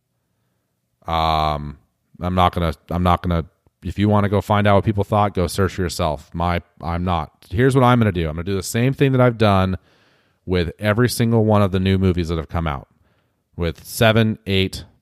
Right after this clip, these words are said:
Rogue One, and Solo. Gone in with extremely low expectations.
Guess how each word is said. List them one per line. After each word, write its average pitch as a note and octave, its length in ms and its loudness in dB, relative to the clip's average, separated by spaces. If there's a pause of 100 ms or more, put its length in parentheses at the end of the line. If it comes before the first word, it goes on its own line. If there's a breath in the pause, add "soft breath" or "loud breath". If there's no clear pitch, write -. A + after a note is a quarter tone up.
(260)
Rogue G2 340 2
One, F#2+ 280 0
and E2 160 -4
Solo. D#2+ 680 0 (1200)
Gone G2 260 0
in G2 100 0
with F#2 140 -2
extremely B2 1200 2
low A#2 320 4
expectations. - 1040 -4